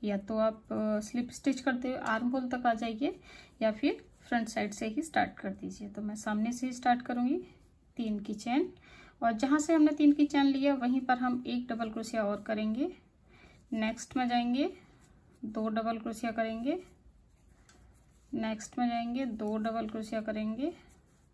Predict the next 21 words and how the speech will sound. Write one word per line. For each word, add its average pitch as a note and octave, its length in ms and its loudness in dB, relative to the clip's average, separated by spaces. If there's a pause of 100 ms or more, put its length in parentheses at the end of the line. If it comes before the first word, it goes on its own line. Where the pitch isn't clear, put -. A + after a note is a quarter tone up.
(1600)
और A3 140 2
इसी D4 260 4
तरीके B3 380 4
से B3 140 -4
सभी B3 340 2
चेन B3+ 240 2
स्टिच B3 280 -2
के - 120 -6
अंदर A#3+ 260 -2
दो A#3+ 180 -4
दो C#4 120 4
डबल A#3+ 280 4
क्रोशिया G#3 360 -4
करते G3 300 -6
हुए G#3+ 280 -2
हम A3+ 320 -4
राउंड G3 320 0
को D4 160 2
कंप्लीट G#3+ 440 -2
कर G#3 160 -8
लेंगे। G3 340 -8